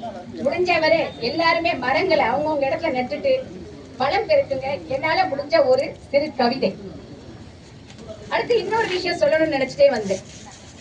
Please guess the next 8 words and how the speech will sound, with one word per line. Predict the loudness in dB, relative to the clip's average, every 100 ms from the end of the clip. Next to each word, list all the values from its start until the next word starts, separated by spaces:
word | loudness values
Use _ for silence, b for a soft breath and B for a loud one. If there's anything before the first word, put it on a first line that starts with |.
| -6
நம்ம | 0 6
எல்லாருமே | 6 6 4 4
வீடு | 4 4
வச்சிருக்கோம், | 4 2 0 -4 -8 -10 -18 -18 -18 -18 -16 -16 -16 -4
கார் | 0 4 4
வாங்கியிருக்கோம், | 4 4 2 0 0
இல்லாதவங்க | -2 2 4 4 4
இருக்காது. | 2 0 2 2 2